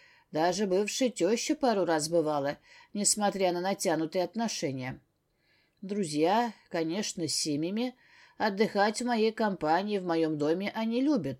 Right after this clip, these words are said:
Не все, даже очень богатые, могут похвастаться таким спа-комплексом.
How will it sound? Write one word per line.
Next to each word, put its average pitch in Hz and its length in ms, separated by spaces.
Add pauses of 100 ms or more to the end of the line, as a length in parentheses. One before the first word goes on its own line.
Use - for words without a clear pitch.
(360)
Не 190 160
все, 196 500
даже 160 260
очень 170 260
богатые, 185 500
могут 151 340
похвастаться 160 680
таким 165 340
спа-комплексом. 165 1040